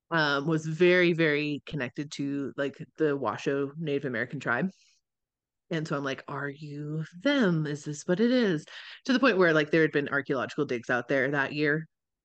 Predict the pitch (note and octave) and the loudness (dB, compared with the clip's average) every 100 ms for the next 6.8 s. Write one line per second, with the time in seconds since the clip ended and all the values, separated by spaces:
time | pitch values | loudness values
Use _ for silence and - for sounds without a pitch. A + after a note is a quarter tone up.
0 | - C#3 G#2 - - - D3+ F#2 - G2+ | -8 -6 -6 -12 -18 -4 -2 -2 -6 -8
1 | - D#3+ D#3 G#2 - - D3 B2+ - G#2+ | -10 -12 -8 -8 -10 -18 -10 -10 -8 -8
2 | - - _ C3+ A#2 A#2+ - - A#2 - | -10 -18 _ -12 -8 -10 -10 -10 -10 -8
3 | - - - - E2+ - E3+ F3 G3 F3 | -10 -12 -14 -12 -12 -6 -4 2 4 4
4 | D#3 C#3+ A#2+ A#2+ A#2 A2+ - E2+ - _ | 2 0 -2 -4 -12 -12 -12 -14 -16 _
5 | _ _ - D#3+ D3 C#3+ _ _ _ _ | _ _ -4 0 0 -2 _ _ _ _
6 | _ - G3+ F#3 E3 A#3+ A#3+ G#3 | _ -6 0 0 2 2 4 2